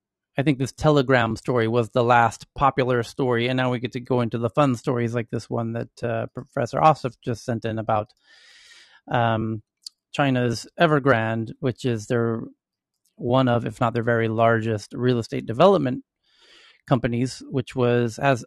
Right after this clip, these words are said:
three hundred and five billion dollars of debt, which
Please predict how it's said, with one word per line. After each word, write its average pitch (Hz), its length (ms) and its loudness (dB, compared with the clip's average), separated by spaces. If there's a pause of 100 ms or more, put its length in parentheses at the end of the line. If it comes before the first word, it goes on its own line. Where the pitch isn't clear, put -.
(140)
three 147 220 -4
hundred 135 280 2
and 117 120 -2
five 131 260 2 (160)
billion 143 480 4
dollars 123 500 2
of 113 200 -10
debt, 190 260 8 (280)
which - 280 -8